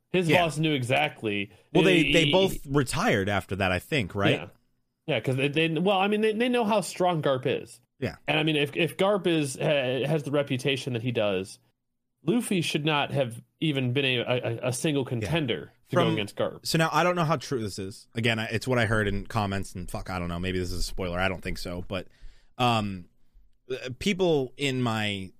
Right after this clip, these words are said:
Speaker 2: chat were saying that Garp was the strongest person at Marineford, like, including
Speaker 1: Yeah.
Speaker 2: Whitebeard, which is
Speaker 1: Yeah,
Speaker 2: kinda
Speaker 1: well,
Speaker 2: crazy to
Speaker 1: I,
Speaker 2: think
Speaker 1: I,
Speaker 2: about.
Speaker 1: I don't know. I don't know about Whitebeard, but I know that he, he is the hero of,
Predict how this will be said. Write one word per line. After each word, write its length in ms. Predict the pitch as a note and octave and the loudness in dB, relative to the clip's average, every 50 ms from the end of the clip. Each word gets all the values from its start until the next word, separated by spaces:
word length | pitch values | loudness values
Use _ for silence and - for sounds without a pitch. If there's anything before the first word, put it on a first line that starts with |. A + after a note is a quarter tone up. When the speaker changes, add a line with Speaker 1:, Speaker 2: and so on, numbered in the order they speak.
| _ _ - | _ _ -6
Speaker 2:
chat 340 | - - C3+ A#2+ A2+ G#2+ - - - - | -2 0 2 2 2 0 -2 -8 -16 -10
were 220 | - A2 A2 A2 G2+ | -4 -2 0 0 0
saying 400 | - - A#2 G#2 G#2 G2 F#2+ F#2+ | 0 0 0 2 2 0 0 -2
that 200 | G2 G2 G2 G2+ | -4 -4 -6 -4
Garp 380 | G2 F#2 B2 C3 C#3 A#2 - - | 0 2 2 2 2 0 -2 -6
was 420 | A2 G#2+ A#2 A#2 A#2 A2 G2 G2 | -4 -2 0 2 2 0 -2 -4
the 220 | G2 A2 G#2+ G2 G2 | -4 -4 -2 -2 -4
strongest 840 | - - - - - - A2 A2+ A#2 A#2 A#2 A#2 A2 G2+ - - | -6 -8 -8 -8 -4 0 2 2 2 2 2 0 -2 -2 -4 -6
person 400 | - - A#2 G#2+ F#2 - G#2 F#2 | -4 -2 -2 -2 -2 -4 -6 -6
at 220 | F2+ F#2+ F#2+ F2+ E2+ | -4 -4 -4 -4 -4
Marineford, 540 | F2 E2+ E2+ E2 D#2+ D#2 - - D#2+ D2 _ _ _ _ _ _ _ _ _ _ _ _ _ _ _ _ _ _ _ - | -6 -6 -6 -6 -8 -10 -12 -14 -20 -20 _ _ _ _ _ _ _ _ _ _ _ _ _ _ _ _ _ _ _ 0
like, 180 | B2 A#2 A2 - - | 2 2 2 0 0
including 680 | B2 C3 B2 - - - - D#3 F#3 F3+ D#3+ D#3 C#3 | 0 0 0 -2 -4 0 4 4 4 6 4 2 2
Speaker 1:
Yeah. 60 | B2+ A2+ | 2 0
Speaker 2:
Whitebeard, 420 | A2 G#2+ F#2+ D#2+ F2 E2 - - _ _ _ _ _ _ _ _ _ _ _ _ _ - | 0 0 -2 -4 -8 -14 -14 -18 _ _ _ _ _ _ _ _ _ _ _ _ _ 0
which 160 | C#3 D#3+ D3+ | 0 2 2
is 100 | E3+ D#3 - | 2 2 4
Speaker 1:
Yeah, 160 | F#3 B3+ C#4 | 4 4 6
Speaker 2:
kinda 160 | C4 G#3 - | 4 4 4
Speaker 1:
well, 100 | - - - | 4 4 6
Speaker 2:
crazy 140 | - - C#3 | 6 4 4
to 40 | B2+ - | 4 2
Speaker 1:
I, 20 | |
Speaker 2:
think 140 | - E3 C3 - | 2 2 2 2
Speaker 1:
I, 60 | - | 0
Speaker 2:
about. 120 | - - | 0 2
Speaker 1:
I 80 | E3+ G3+ | 0 2
don't 120 | A3 A3+ | 2 2
know. 180 | A3+ A3 A3 F#3+ | 2 2 2 2
I 100 | F3+ G3+ | 2 2
don't 120 | G#3+ G#3+ G3+ | 2 2 2
know 60 | G3+ | 2
about 100 | E3 C3+ | 2 2
Whitebeard, 460 | C3 C3 C#3 E3 D#3+ D#3 C#3+ B2+ A#2+ | 2 2 2 2 2 0 0 0 2
but 100 | A2+ B2+ | 2 2
I 80 | B2 C3 | 2 2
know 200 | C#3 D3 D3 C#3+ | 2 2 2 0
that 100 | C3 A#2+ | 0 0
he, 260 | A#2+ C3 C3+ C3 C3 | 0 0 0 0 0
he 240 | - B2+ D3 D#3 D#3 | 0 0 0 2 2
is 140 | D3+ C3 B2+ | 2 0 -2
the 120 | - C3+ | -2 -4
hero 520 | A#2 - - C#3 C#3 C#3+ C#3 B2+ A#2+ A#2+ A#2+ | -2 -2 -2 0 2 2 2 2 2 2 2
of, 580 | G2+ B2 B2 B2 A#2+ A#2+ A#2 A2+ G#2+ G#2 - | 2 2 2 2 2 0 0 0 -2 -6 -10